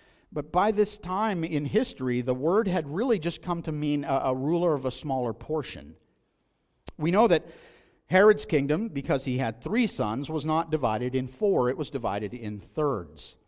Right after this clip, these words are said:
Um, well, sort of. Um, Herod's kingdom rule was divided into three parts, not three equal parts, however.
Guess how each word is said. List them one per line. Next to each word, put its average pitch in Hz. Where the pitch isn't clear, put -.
Um, 95
well, 98
sort 139
of. 76
Um, 113
Herod's 190
kingdom 202
rule 175
was 143
divided 147
into 156
three 160
parts, 165
not 175
three 170
equal 180
parts, 95
however. 95